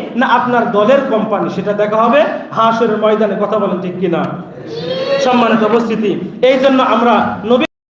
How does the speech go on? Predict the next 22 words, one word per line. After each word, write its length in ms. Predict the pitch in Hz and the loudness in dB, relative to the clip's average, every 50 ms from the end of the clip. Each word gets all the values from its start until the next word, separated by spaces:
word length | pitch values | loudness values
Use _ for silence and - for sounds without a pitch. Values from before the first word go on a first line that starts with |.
| _ _ _ - 208 226 220 | _ _ _ -6 -4 -2 0
চাই, 180 | 220 233 208 180 - - - - 196 | 2 2 2 0 0 -4 -6 -8 -2
নবীর 320 | 220 254 285 294 311 302 294 311 | 2 2 2 4 4 2 2 2
আদর্শে 460 | - 240 - 330 339 339 - - 311 311 | 2 0 2 2 2 2 2 2 2 2
আমরা 180 | 277 269 269 262 | 2 2 0 0
চলতে 280 | 262 240 240 240 240 226 | 0 0 2 2 0 2
চাই। 240 | 240 247 214 202 180 180 185 - - 196 | 2 2 2 2 0 -2 -4 -8 -4 0
নবীর 400 | 226 262 285 302 311 302 285 - | 2 2 2 2 2 0 0 2
কথার 340 | 269 269 269 269 285 269 262 | 2 2 2 2 2 2 2
বাহিরে, 400 | - 247 254 285 302 294 277 233 - - - - - | 2 2 4 4 4 4 4 2 2 -2 -6 -8 -4
নবীর 300 | 214 247 277 285 294 285 | -2 0 2 2 2 2
আদর্শের 520 | 285 - 240 262 302 294 294 302 294 254 240 | 2 2 2 2 2 2 2 2 0 0 2
বাহিরে 340 | 240 233 233 233 - 277 262 | 2 2 2 2 2 0 0
আমরা 380 | - 220 214 220 226 240 240 | 0 -2 -2 0 0 0 0
যেতে 460 | - 214 220 220 220 262 285 311 349 - - - - - | 0 0 -2 0 2 4 4 4 4 0 -2 -8 -6 -2
পারবো 300 | - 208 220 240 247 269 | 0 2 2 2 2 2
না। 240 | 254 240 214 - - - - - 196 | 2 2 0 -2 -4 -6 -8 -8 -2
যদি 260 | - 277 262 285 339 - | 0 2 2 4 4 4
যাই, 220 | 262 285 294 320 - - - - - | 4 4 2 2 0 -2 -6 -6 -4
তাহলে 220 | 247 226 233 233 | -2 0 0 2
নবীকে 440 | 233 233 220 220 214 - 226 208 - - - - - - | 0 0 -2 -2 -2 -2 -2 -2 -2 -2 -6 -8 -4 -2
অস্বীকারী 600 | 226 240 233 - 269 262 254 247 240 208 220 214 | -2 0 0 0 0 0 2 2 0 0 0 0
হবে। 380 | 180 202 190 190 180 - - | 0 0 0 0 0 -2 -4